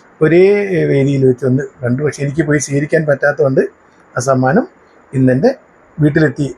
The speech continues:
തപാല മാർഗം അവർ, ഏഹ്, എ-, എത്തിച്ചു തന്നു.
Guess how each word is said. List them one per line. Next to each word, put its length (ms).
തപാല 320
മാർഗം 300
അവർ, 160
ഏഹ്, 160
എ-, 180
എത്തിച്ചു 300
തന്നു. 180